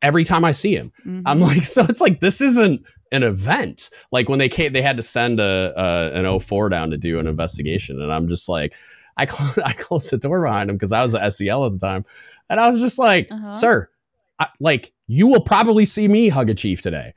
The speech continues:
Speaker 1: And, like, what are we even fucking talking about?" <laughs> And then he was basically
Speaker 2: Right.
Speaker 1: like,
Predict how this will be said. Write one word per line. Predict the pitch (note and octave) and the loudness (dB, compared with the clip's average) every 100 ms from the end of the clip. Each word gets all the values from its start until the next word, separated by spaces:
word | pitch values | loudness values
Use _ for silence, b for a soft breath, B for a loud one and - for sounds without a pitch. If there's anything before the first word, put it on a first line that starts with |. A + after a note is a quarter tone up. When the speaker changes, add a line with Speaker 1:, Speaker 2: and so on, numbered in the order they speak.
| _ - | _ -4
Speaker 1:
And, | B2+ | -2
like, | B2+ A2 | 0 0
what | A2+ F#3+ | 2 2
are | C4+ | 4
we | B3 | 6
even | G#3+ G#3 E3+ | 6 4 2
fucking | - F#3 C3+ | 0 0 0
talking | A#2+ E3+ A3+ - | 0 0 0 -4
about?" | - - - F2 - - | -6 -8 -8 -12 -14 -16
<laughs> | - E3 | -8 -2
And | E3+ | 0
then | D3 C#3+ | 2 2
he | A3+ | 2
was | C#3+ | 4
basically | C#3 D#3 - B2+ A#2+ | 2 2 2 2 2
Speaker 2:
Right. | G2 F2 | 0 -2
Speaker 1:
like, | E2 | -8